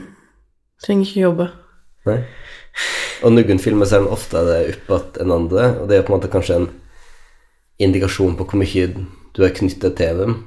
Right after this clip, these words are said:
Speaker 2: på en
Speaker 1: Mm.
Speaker 2: måte. Men for min del så vil det være en sånn, det vil være en utfordring å sette opp en liste over Wes Anderson-filmer fra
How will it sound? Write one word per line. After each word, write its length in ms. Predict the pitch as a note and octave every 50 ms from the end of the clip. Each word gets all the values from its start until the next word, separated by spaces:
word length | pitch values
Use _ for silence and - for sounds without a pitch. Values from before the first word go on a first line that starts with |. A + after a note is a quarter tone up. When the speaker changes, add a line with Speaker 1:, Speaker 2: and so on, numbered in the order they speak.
| -
Speaker 2:
på 60 | - G#3
en 60 | F#3+
Speaker 1:
Mm. 40 | F#3
Speaker 2:
måte. 240 | F#2 F2+ - A#2+ B2 B2 - - - - - _ _ _ _ _ _ _ _ _ _ _ _ _ _ _ _ _ _ _ _ _ _ _ -
Men 160 | G#2 G2+ G2
for 120 | - -
min 220 | G#2+ G#2 G2 F#2 F2
del 140 | F#2 F#2 F#2
så 100 | - F#2+
vil 140 | F#2+ F#2 F#2
det 120 | F#2 F#2 F2+
være 160 | G2+ G2 F#2+ F#2
en 60 | F#2
sånn, 300 | - F#2 E2+ F2+ F#2+ F2 - - _ _ _ - - - - -
det 80 | F#2+ F#2+
vil 120 | F#2 F#2+ F#2
være 160 | G2 G2+ G2
en 140 | E2+ E2 E2+
utfordring 480 | E2 - - F#2+ F2 F2 F2+ F2 D2 C#2
å 140 | C#2+ E2+ F2+ F2+ F2 - - _ _ _ _ _ _ _ _ _ _ _ _ _ _ _ -
sette 280 | - - A#2 - G#2+ G2+
opp 60 | F#2
en 120 | G2 G2
liste 360 | G2 G2+ F#2+ - - - - F#2
over 160 | F2+ F2+ F2
Wes 140 | F2 - F#2
Anderson-filmer 760 | E2+ E2+ E2+ E2+ - - F#2+ - F#2 F2 E2+ F2 F2 E2+ -
fra 320 | - - F#2 F2+ E2+ E2+